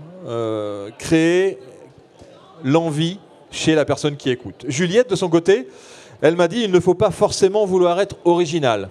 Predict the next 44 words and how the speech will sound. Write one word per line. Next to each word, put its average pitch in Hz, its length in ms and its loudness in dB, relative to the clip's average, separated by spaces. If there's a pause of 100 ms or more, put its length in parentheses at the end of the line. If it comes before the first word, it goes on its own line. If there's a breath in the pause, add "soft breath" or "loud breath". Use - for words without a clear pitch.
parce 117 180 -2
qu'à 127 260 2
force 143 260 0
d'être 135 200 0
original, 127 540 0
ben, 117 140 0
en 110 100 -4
fait, 135 320 -2
euh, 101 480 0 (460 loud breath)
si - 140 -8
on 113 60 -4
se 123 100 -2
force 151 280 0
à 123 80 2
l'être, 123 320 -2
c'est - 180 -8
pas 139 120 2
forcément, 135 580 -2 (420 loud breath)
euh, 113 300 4
on 117 160 -4
n'invente 143 360 2
rien, 135 380 0
on 131 140 -2
sait 147 160 0
qu'aujourd'hui 123 360 0
on 120 120 0
invite, 120 160 -6 (100)
on 120 140 -4
n'invente 120 240 0
pas 131 100 2
grand-chose. 113 460 -2 (1120 loud breath)
Et, 180 240 4 (100)
euh, 135 220 2
trois, 185 240 0
et, 170 340 2
euh, 143 140 0
Mathieu, 175 360 0
de 175 60 -2
son 170 160 0
côté, 160 260 0
lui, 147 280 -2 (500 loud breath)
euh, 117 400 2
a 139 80 2
confirmé, 151 720 -2